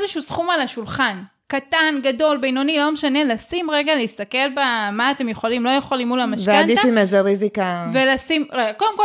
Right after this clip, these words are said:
Speaker 1: שם סכום, זה הסכום שאת יכולה, נגיד זה המקסימום. אז לפרוט את זה באמת, אה, תמשיכי, סליחה, נכנסתי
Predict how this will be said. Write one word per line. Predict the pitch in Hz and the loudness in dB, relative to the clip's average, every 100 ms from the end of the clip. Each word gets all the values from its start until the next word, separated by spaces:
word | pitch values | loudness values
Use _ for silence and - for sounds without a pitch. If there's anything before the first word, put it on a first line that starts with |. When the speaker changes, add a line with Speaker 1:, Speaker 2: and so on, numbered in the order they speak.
| 392 | 2
Speaker 1:
שם | 349 330 302 | 2 0 -2
סכום, | - - 226 214 | -8 -4 -4 -4
זה | 214 339 | 0 0
הסכום | 330 - 370 | 0 -6 -8
שאת | 349 285 240 | -4 -4 -4
יכולה, | - 226 190 | -4 -2 -2
נגיד | 220 285 302 | -2 0 2
זה | 294 | 2
המקסימום. | 262 214 208 - 208 190 - - - | 2 0 -4 -6 -10 -10 -12 -14 -2
אז | 403 392 302 226 202 | 2 4 2 -2 -8
לפרוט | 226 - 254 262 254 | -12 -10 -4 -4 -4
את | 202 | -8
זה | |
באמת, | 208 208 208 202 - | -6 -4 -6 -8 -10
אה, | 202 190 196 - | -10 -10 -10 -12
תמשיכי, | 196 - 196 196 | -12 -12 -14 -14
סליחה, | - - 202 | -14 -10 -10
נכנסתי | 208 247 262 | -8 -8 -6